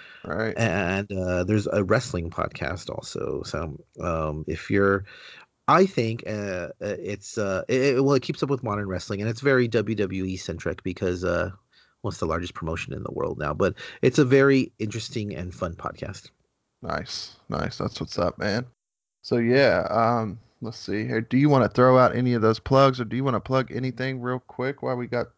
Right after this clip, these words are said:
Speaker 1: got a little bit of time here?
Speaker 2: Yeah, yeah, definitely. Um, for, you know, comic reviews, movie reviews, we, I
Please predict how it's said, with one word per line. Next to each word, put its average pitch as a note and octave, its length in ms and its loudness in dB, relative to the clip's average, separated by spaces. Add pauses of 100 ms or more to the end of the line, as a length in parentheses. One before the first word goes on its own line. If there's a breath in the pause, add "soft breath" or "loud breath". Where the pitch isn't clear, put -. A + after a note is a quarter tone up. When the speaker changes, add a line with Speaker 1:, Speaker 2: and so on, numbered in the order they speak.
(140)
Speaker 1:
got A#2+ 140 -2
a B2 40 -2
little A#2+ 180 -2
bit B2 140 -2
of A2+ 100 -6
time C3+ 300 -2
here? D#3 360 -2 (560)
Speaker 2:
Yeah, A3 260 6
yeah, A#3 200 4
definitely. C3+ 640 0
Um, A2 460 2 (720)
for, G#2 560 2
you A2 80 -4
know, G2+ 80 -6
comic B2+ 380 0
reviews, C#3 380 2
movie A#2+ 220 4
reviews, B2+ 520 4
we, G#2 320 0
I - 100 -2